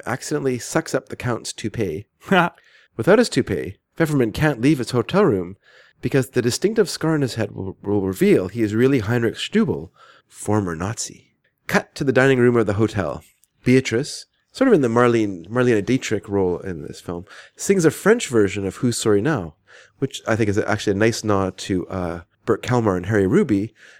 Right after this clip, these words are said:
Speaker 1: who wrote the words to the song that was, had music by Ted Snyder. The song was actually written in nineteen twenty-three
Speaker 2: Oh,
Speaker 1: by,
Speaker 2: wow.
Speaker 1: by them,
Speaker 2: I had
Speaker 1: yeah.
Speaker 2: no idea. I was very surprised to hear that song.
Speaker 1: Yeah, yeah. Most, 'cause, yeah, it had, it was a really f-, popular version by Connie Francis
Speaker 2: Yeah.
Speaker 1: in the fifties. But yeah, it started, it was, it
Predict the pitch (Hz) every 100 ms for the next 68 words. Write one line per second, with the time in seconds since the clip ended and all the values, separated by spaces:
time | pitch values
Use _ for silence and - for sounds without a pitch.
0 | _ 123 110 95 - - 113 - 98 135
1 | 131 - 104 98 101 87 85 95 - -
2 | 104 98 95 - 92 92 104 - 104 110
3 | - 87 _ - - - - 113 117 104
4 | 95 110 101 95 104 - 101 - 92 -
5 | 131 113 95 156 165 123 190 90 82 101
6 | 95 117 131 139 151 135 139 104 120 120
7 | - 120 107 117 107 101 - 131 92 139
8 | 180 113 95 143 139 107 - - 151 202
9 | - - 165 190 123 107 107 - 110 127
10 | 123 - - _ - 139 120 120 123 107
11 | 95 127 107 - 113 143 - 104 107 98
12 | 101 - 170 - 85 78 - _ - -
13 | - 117 143 127 - - 139 110 90 -
14 | -